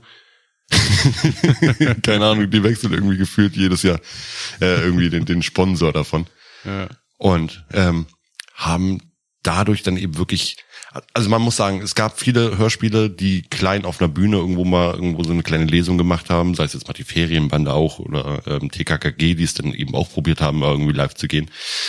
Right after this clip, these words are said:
Speaker 1: es aber nie wirklich, äh, gepackt haben, weil die Hardcore-Fans wirklich, äh, sind immer noch bei den drei Fragezeichen. Da sind jetzt nicht nur die Kinder von den Alten, wirklich die seit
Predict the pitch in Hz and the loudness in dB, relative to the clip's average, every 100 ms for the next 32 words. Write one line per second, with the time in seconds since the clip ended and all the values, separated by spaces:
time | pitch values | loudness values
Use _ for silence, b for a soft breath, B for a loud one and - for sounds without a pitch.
0 | B 71 71 69 73 80 67 - 73 - | B -6 -2 -2 0 0 -2 -6 -6 -6
1 | 69 80 73 76 - - - 64 71 76 | -2 -2 0 -4 -6 -8 -4 -6 -4 -6
2 | - 65 73 - - - _ - 69 71 | -4 -2 -2 -4 -8 -20 _ -14 -8 -4
3 | 80 95 - 76 78 78 90 - - 73 | -4 -2 -2 -2 0 -2 -2 -8 -8 -8
4 | - 76 76 - 85 85 - 82 78 76 | -8 -6 -6 -4 -2 -2 -2 -2 0 0
5 | - 73 71 69 69 71 73 71 - - | -4 -4 -4 -4 -4 -2 -2 -2 -6 -6
6 | 69 67 76 80 - 80 90 82 87 71 | -8 -4 -2 0 -2 -2 0 2 2 0
7 | - 101 117 95 - 82 90 92 85 - | 0 0 2 0 0 -2 0 0 -2 -8
8 | - 98 110 120 123 101 98 87 87 80 | -2 0 2 0 0 -4 -6 -4 0 2
9 | 78 - | 0 -2